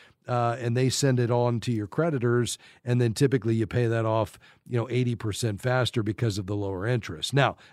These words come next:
I realize we're not dropping the interest to zero,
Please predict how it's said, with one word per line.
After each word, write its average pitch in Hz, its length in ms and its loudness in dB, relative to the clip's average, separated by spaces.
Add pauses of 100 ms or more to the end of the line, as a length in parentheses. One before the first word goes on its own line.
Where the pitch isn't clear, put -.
(120)
I 123 100 2
realize 127 500 4
we're 120 120 0
not 117 180 0
dropping 117 460 0
the 117 100 0
interest 113 360 -4
to 101 100 -4
zero, 117 640 2